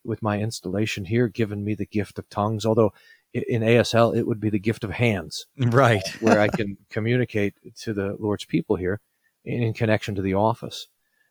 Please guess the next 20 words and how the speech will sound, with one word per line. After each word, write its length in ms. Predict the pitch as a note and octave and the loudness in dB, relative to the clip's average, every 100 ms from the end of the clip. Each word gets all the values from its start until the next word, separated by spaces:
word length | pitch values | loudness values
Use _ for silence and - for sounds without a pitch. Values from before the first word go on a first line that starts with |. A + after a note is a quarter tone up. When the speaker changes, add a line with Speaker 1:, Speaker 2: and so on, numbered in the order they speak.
| _ | _
Speaker 1:
But, 240 | A#2+ A#2 | 0 2
um, 420 | A#2+ A#2 G#2+ F#2+ - _ _ _ _ | 2 2 0 -4 -12 _ _ _ _
and 160 | A#2+ A#2 | -4 2
so 100 | C#3 | 2
certainly 440 | - F3+ F3+ C3 | 4 4 6 4
the 120 | A2 | 4
Lord 220 | G#2 A2 - | 4 4 2
can 100 | G2 | -2
give 260 | G2+ E2+ | 0 0
gifts, 300 | - C3+ - | 2 2 2
but 160 | - G#2+ | 0 2
we 140 | A#2 | 4
don't, 280 | A2+ D3+ D3 | 6 6 4
we 120 | B2+ | 2
don't 180 | D#3+ F#3+ | 4 6
look 160 | D#3 - | 4 4
for 120 | D#3+ | 0
them, 200 | D3+ D3+ | 2 2
and 140 | C#3+ | 2
we're 220 | B2+ A#2+ | 2 0